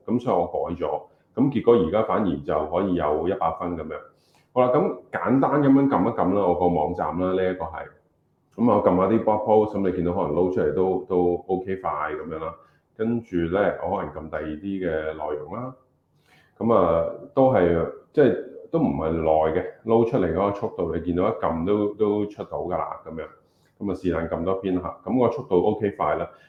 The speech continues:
噉呢一個就係我自己嘅網站。噉我喺，呃，呃，一個禮拜前呢，呢一幅圖呢，就係我嗰陣時個分數嚟嘅。噉就係二十三分啦，喺手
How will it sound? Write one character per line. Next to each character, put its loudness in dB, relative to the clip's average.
噉 2
呢 6
一 4
個 8
就 4
係 6
我 4
自 2
己 2
嘅 2
網 -2
站。 -8
噉 0
我 4
喺， 2
呃， -8
呃， 0
一 -2
個 2
禮 6
拜 4
前 -4
呢， -2
呢 2
一 6
幅 -2
圖 0
呢， 4
就 -4
係 0
我 0
嗰 0
陣 -10
時 -2
個 0
分 -8
數 -10
嚟 -4
嘅。 -2
噉 2
就 0
係 4
二 0
十 -4
三 0
分 2
啦， 0
喺 2
手 2